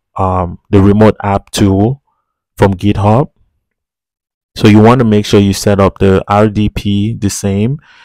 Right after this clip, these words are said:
the host name or the I P address, the port number, ignore the server certificate, and then you put the program name. So here, if you notice, you can also change the program names. For example,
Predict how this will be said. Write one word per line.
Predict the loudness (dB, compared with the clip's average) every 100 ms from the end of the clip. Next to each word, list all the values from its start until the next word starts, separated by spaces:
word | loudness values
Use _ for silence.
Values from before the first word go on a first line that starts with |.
| _ -2
the | 0 2
host | 4 4 2 -2
name | -2 2
or | 0
the | 0 -2
I | -2
P | 0 0
address, | 2 0 -2 -4
the | -12
port | -4 0 0 0
number, | -2 0 -2 -6
ignore | -12 -4 0 0
the | 0
server | -2 -2 0 -2
certificate, | -4 -6 -6 -4 -2 -2 -2 _ _ _ _ _ -8
and | -4 0
then | 2 2
you | 2 0
put | 2 2 2 -2 -6
the | -4
program | 0 2 2 0 -4 -6
name. | -8 -10 -14 -20 _ _ _ _ _
So | 2 4
here, | 6 4 4
if | 4
you | 4
notice, | 2 2 0 0
you | 0
can | 2
also | 2 2 0
change | 0 0 -2 -2
the | -6
program | -2 -2 -2 -4 -6
names. | -10 -12 -8
For | -6
example, | -4 -2 -2 0 2 0